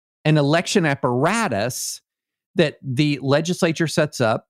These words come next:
signed into state law, that includes state officials who have some discretion under these legal regimes. And the judge makes this really effective argument. He says, "Look,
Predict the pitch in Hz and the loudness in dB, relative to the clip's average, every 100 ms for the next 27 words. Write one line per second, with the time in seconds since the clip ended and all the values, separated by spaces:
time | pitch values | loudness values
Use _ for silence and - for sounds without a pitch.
0 | _ - - 131 151 165 160 151 135 - | _ -8 -2 0 2 2 2 0 -2 0
1 | 127 101 107 90 104 120 _ _ _ _ | -2 0 -2 0 -2 -4 _ _ _ _
2 | 165 170 170 - - 247 277 226 180 - | -2 2 0 0 -4 0 2 0 -2 -2
3 | 185 202 202 - 233 - 185 185 208 156 | 0 2 2 0 0 0 0 2 0 2
4 | 214 226 - 226 226 - - 226 294 - | 0 0 2 2 0 -6 -4 -2 -2 -2
5 | 113 101 165 - _ _ _ _ _ - | -2 0 -2 -4 _ _ _ _ _ 0
6 | 190 220 233 196 180 202 180 170 170 180 | 4 4 2 2 2 2 2 2 2 2
7 | 185 190 262 - - - _ _ _ _ | 0 0 -2 -4 -8 -14 _ _ _ _
8 | _ 180 190 185 254 254 180 170 - 160 | _ 2 2 2 0 0 -2 -2 -4 -4
9 | 160 170 202 175 120 - _ _ _ - | 0 2 2 0 -4 -12 _ _ _ -20
10 | _ - _ 135 135 202 - 147 185 220 | _ -20 _ -2 0 0 2 0 0 2
11 | 170 160 - 160 180 269 233 - | 2 2 0 -2 0 0 0 -6